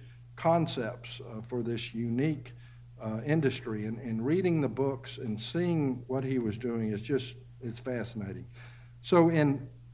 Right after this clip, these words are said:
eighteen ninety-eight, before the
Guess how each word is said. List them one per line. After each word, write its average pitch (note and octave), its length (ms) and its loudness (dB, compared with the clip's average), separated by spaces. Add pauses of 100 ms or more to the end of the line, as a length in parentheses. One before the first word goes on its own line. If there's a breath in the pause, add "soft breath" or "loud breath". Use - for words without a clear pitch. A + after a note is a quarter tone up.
(160)
eighteen G3 720 6
ninety-eight, E3 960 2
before D3+ 520 2
the A#2+ 380 4